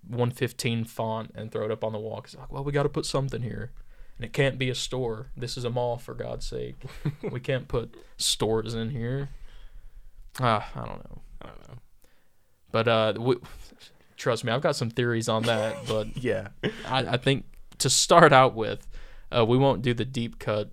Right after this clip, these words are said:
Speaker 1: theories as to why
Speaker 2: <laughs>
Speaker 1: Northeast Tennessee's economic system is seemingly out of whack.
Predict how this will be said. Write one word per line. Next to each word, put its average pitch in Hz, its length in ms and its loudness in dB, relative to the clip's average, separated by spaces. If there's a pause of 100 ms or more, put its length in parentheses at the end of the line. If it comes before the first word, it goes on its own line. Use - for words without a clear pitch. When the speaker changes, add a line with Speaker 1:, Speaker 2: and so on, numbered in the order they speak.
(120)
Speaker 1:
theories 110 400 -2
as 110 180 0
to 120 100 -2
why 107 400 2 (240)
Speaker 2:
<laughs> - 260 -12
Speaker 1:
Northeast 117 540 0
Tennessee's 110 720 -4 (300)
economic 107 560 -6
system 117 400 -10
is - 400 -10 (1080)
seemingly 110 600 2
out 104 140 6
of 101 80 0
whack. 110 540 -2